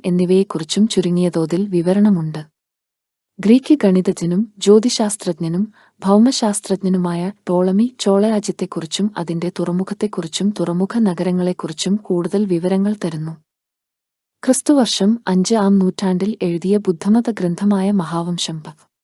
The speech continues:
ഒന്നാം നൂറ്റാണ്ടിൽ സിലോൺ വാസികളും ചോളരും തമ്മിൽ നടന്ന പല സംഘട്ടനങ്ങളെയും രേഖപ്പെടുത്തുന്നു.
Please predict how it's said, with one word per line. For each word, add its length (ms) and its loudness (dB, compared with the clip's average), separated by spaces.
ഒന്നാം 440 6
നൂറ്റാണ്ടിൽ 680 2
സിലോൺ 460 4
വാസികളും 680 -2
ചോളരും 540 4
തമ്മിൽ 280 2
നടന്ന 420 0
പല 180 -2
സംഘട്ടനങ്ങളെയും 1000 -2
രേഖപ്പെടുത്തുന്നു. 760 -8